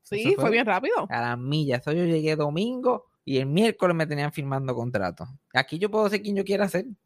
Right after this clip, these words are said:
Speaker 1: ¿Sí?
Speaker 2: Aquí yo, yo, Sacho, yo he cogido de pendejo aquí a la gente ya a la milla.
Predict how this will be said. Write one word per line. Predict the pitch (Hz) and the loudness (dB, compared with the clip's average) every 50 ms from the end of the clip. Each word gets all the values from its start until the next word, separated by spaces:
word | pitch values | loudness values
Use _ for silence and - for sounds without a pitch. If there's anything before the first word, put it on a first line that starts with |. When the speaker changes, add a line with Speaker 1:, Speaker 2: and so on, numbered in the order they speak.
| _ _ | _ _
Speaker 1:
¿Sí? | 226 208 185 185 175 170 226 320 523 640 - | -16 -12 -10 -8 -6 -4 -4 -4 -6 -6 -4
Speaker 2:
Aquí | 139 135 135 143 175 | -4 -2 0 2 4
yo, | 190 202 | 4 4
yo, | 185 175 185 190 196 196 | 6 6 6 4 4 2
Sacho, | - - 240 - - 147 | 2 0 0 0 -2 -2
yo | 143 156 170 | 0 2 2
he | 185 - | 2 2
cogido | - 208 190 190 208 | 4 4 6 6 6
de | 214 | 6
pendejo | 208 208 202 196 190 185 190 | 4 2 4 6 6 6 6
aquí | 185 175 190 | 4 4 2
a | 185 | 4
la | 190 196 | 4 4
gente | 202 196 196 208 - - 196 196 190 190 | 4 2 0 -4 -4 -2 0 0 2 2
ya | 180 180 190 202 | 2 2 2 2
a | |
la | 190 190 | 2 0
milla. | 165 165 175 180 175 156 120 - | 0 0 0 -2 -2 -2 -4 -4